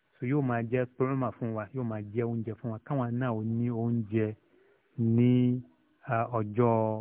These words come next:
ọjọ́ ọdún. Káwọn náà ó ní oúnjẹ níjọ́ ọdún. Káwọn náà ó dunnú pẹ̀lú gbogbo ìlú. Káwọn náà kàn yọ̀, ah, pẹ̀lú gbogbo ìlú. Ó ń ṣe Ọlọ́run Ọba,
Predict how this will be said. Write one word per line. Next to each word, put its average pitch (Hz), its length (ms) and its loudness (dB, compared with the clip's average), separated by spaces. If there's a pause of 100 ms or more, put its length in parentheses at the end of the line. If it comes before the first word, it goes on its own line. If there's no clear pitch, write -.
(240)
ọjọ́ 117 420 0
ọdún. 113 340 4 (400)
Káwọn 113 320 -2
náà 120 160 0
ó 110 100 -2
ní 110 240 -2
oúnjẹ 110 480 -4 (460)
níjọ́ 113 480 0
ọdún. 117 380 -2 (580)
Káwọn 127 260 0
náà 131 140 2
ó 120 120 2
dunnú 120 380 0 (120)
pẹ̀lú 110 260 -6
gbogbo 113 440 -2
ìlú. 107 260 -2 (540)
Káwọn 120 280 -2
náà 131 220 2
kàn 123 280 -2 (200)
yọ̀, 131 260 4 (640)
ah, 110 280 0
pẹ̀lú 107 260 -6
gbogbo 110 460 -4
ìlú. 101 280 -10
Ó 131 120 -10
ń 127 60 -2
ṣe - 120 -8
Ọlọ́run 123 260 -4
Ọba, 110 220 -2